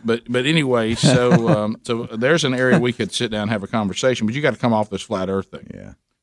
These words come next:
Speaker 1: And, um, I, I just, I don't, I don't understand this. I understand why they're saying, and I think some people, and I still don't quite have this one, Bubba,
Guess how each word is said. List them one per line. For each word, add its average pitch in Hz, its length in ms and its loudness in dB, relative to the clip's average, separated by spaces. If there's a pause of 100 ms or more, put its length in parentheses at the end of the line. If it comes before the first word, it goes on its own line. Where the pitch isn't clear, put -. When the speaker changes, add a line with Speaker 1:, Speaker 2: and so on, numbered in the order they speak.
(160)
Speaker 1:
And, 104 380 0
um, 98 300 -2 (520)
I, 113 180 -4
I 113 100 0
just, 131 540 -2
I 104 80 -8
don't, 123 240 2 (680)
I 110 100 -4
don't 131 160 2
understand 104 880 0 (120)
this. 85 600 -4 (340)
I 196 220 6
understand 127 800 0
why 110 340 0
they're 98 260 0
saying, 104 560 0
and 117 140 -4
I 123 80 0
think 190 260 -2
some 170 280 2
people, 92 560 -4
and 95 140 -6
I 98 60 -2
still 139 240 -2
don't 123 160 0
quite 110 200 -2
have 101 160 -8
this 104 180 -6
one, 80 140 -6
Bubba, 76 280 -10